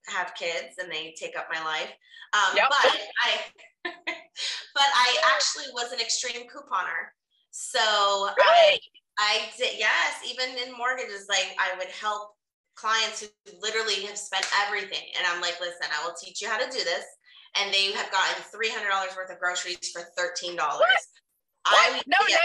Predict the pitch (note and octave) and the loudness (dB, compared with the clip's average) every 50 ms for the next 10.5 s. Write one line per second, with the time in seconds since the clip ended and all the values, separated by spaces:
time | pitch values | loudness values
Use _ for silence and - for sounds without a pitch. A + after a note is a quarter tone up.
0 | E4+ F4+ G4 - A4 B4 B4+ A#4+ - G4 F#4+ - - F4 G4 - C#5 - - E4+ | 4 2 0 0 2 2 4 6 4 4 2 0 -2 0 2 2 4 4 4 2
1 | D#4+ D4+ C4 A#3+ C4 A#3 G#3+ G3+ F#3+ F3+ - - C#4 - - G#3+ G#3+ A#3 B3 B3 | 2 0 -2 -4 -4 -4 -4 -4 -6 -6 -8 -12 -4 0 4 4 6 6 6 4
2 | A#3+ - A#3+ - - - A#3+ B3+ - F4 - - G4 - - - C5 C5 - _ | 4 2 0 -2 0 2 2 4 4 2 0 0 0 2 2 2 2 0 -4 _
3 | _ _ _ - - - - - A3+ - A3 A3 - - - - - - - - | _ _ _ -2 -2 0 2 4 4 4 4 2 0 -4 -2 -2 -2 -2 0 0
4 | C4 C4 D#4 - - - D#4+ D4+ C#4+ C#4 C4+ C4 B3+ B3 A#3 A3+ A3 - A3 B3 | 0 0 0 -4 -8 -6 -2 0 0 2 2 2 2 2 2 2 2 2 0 0
5 | - - A#3 A3 A3+ G#3 G#3 G#3 G#3 G3+ G3+ G3 - G#3 G3 F#3+ F#3+ F#3 - A3 | 0 -2 -8 -4 -2 -2 0 2 2 0 0 -2 -2 -2 -2 -2 -2 -2 -2 0
6 | G#3 G#3 G3+ F#3 F#3 F3+ F3+ - - F#3 G3+ G3+ - G3+ G3 G3 F#3+ G3 G3+ G3+ | 2 2 2 2 0 -4 -6 -4 -2 0 0 0 2 0 0 -2 -2 -2 -2 -2
7 | G3 F#3+ F#3 F#3 - - - A#3 A3 A3 A3 A3 G#3 - G3+ G3 F#3+ F#3 F#3 - | 0 -2 -2 -4 -8 -4 0 2 2 2 2 0 -4 -4 -2 -2 0 -2 -2 -2
8 | G3+ G3+ F#3 F#3 F#3 - - A3 - - D#4 E4+ - - F4+ E4+ E4 - - B3+ | -4 -4 -4 -4 -8 -8 -10 -8 -4 -2 -2 -2 -2 -4 -6 -6 -6 -4 -2 -2
9 | B3+ B3+ B3 A3+ A#3 B3 B3 A3 G3 F#3+ G3 G3 G3+ G3+ G#3 - A#3+ A#3 - - | -2 -2 -2 0 0 2 2 0 0 -2 -6 -6 -10 -12 -10 -8 -8 -8 -8 -10
10 | - _ _ _ _ _ C4 A#3+ A3 G3+ | -18 _ _ _ _ _ -4 -2 0 0